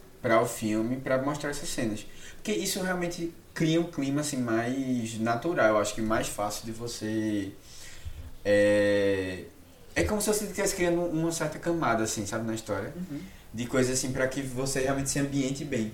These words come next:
Speaker 1: E aí isso, aquela, aquela história faça sentido pra você.
Speaker 2: É legal mesmo. E tem também, na mesma cena, antes ele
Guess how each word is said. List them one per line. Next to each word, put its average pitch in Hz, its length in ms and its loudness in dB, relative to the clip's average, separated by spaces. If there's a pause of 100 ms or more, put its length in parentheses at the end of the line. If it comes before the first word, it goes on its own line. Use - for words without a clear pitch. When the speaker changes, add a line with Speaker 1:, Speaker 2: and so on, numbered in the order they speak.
(120)
Speaker 1:
E 113 100 2
aí 113 100 6
isso, 127 140 2
aquela, 131 280 6
aquela 120 280 4
história 123 220 2
faça - 260 -2
sentido - 280 -4
pra 104 120 -2
você. - 220 -6 (120)
Speaker 2:
É 165 80 -4
legal 127 380 2
mesmo. 104 220 -8 (560)
E 143 80 -2
tem 170 160 0
também, 156 680 -2
na 160 140 0
mesma 190 240 -2
cena, 165 260 -4
antes 151 220 -4
ele 160 240 -4